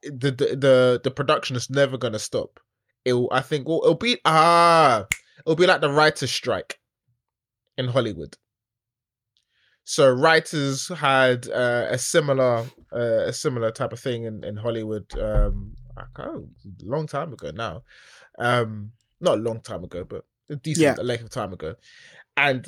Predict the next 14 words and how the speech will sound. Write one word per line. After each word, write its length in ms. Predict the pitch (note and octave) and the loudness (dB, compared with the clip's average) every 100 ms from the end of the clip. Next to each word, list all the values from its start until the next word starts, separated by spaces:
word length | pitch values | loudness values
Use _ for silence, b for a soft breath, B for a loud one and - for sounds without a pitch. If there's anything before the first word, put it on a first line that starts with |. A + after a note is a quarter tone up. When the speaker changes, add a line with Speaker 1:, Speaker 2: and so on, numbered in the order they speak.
| - | -14
Speaker 1:
for 140 | - | -12
similar 360 | - B2+ B2 A2+ | -8 -8 -6 -6
reasons, 460 | D4 E3+ G#2+ - _ | -6 -6 -8 -12 _
pay. 380 | - A3+ A2+ F2+ _ _ _ _ _ _ _ _ _ _ _ _ _ _ _ _ _ - | -4 -2 -2 -6 _ _ _ _ _ _ _ _ _ _ _ _ _ _ _ _ _ -4
Now, 280 | D#3 D3 C#3 | 2 4 4
the 160 | C#3 | 0
demand 500 | C3+ D3 F#3+ G#3+ B2+ | -2 0 2 0 0
was 220 | A#2+ B2+ | -4 -2
there. 340 | C3 F3 G#2+ A2 | 2 2 2 -4
Like, 220 | A2 A2 | -4 -4
people 300 | - D#2+ D#3 | -4 -10 -8
wanted 380 | A#2+ D3 D#3 C3+ | -2 0 0 -6
these 160 | A#2+ A#2+ | -12 -8
things. 320 | D#3+ A#2+ A2+ | -4 -4 -4